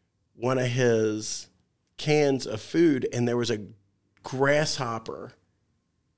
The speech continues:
on the top. It was, like, crazy, one in a ten million kind of thing. So he, and he was with customers, so before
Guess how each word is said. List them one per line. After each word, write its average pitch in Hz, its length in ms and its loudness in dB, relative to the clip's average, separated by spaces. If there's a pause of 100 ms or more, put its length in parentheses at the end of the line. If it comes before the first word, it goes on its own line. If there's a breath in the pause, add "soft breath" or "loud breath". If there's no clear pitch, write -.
(140)
on 127 220 4
the 117 120 -2
top. - 560 0
It 131 60 -2
was, 123 240 2
like, 113 480 -6
crazy, 156 1040 0 (180)
one 147 340 2
in 151 140 6
a 123 260 0 (640)
ten 151 300 4
million 135 340 2
kind 117 220 -2
of 107 80 -8
thing. 135 180 0
So 120 180 0
he, 160 440 -2 (800 soft breath)
and 135 160 4
he 165 100 6
was 156 180 4
with 143 220 4
customers, 156 540 0
so 123 160 2
before 151 720 -2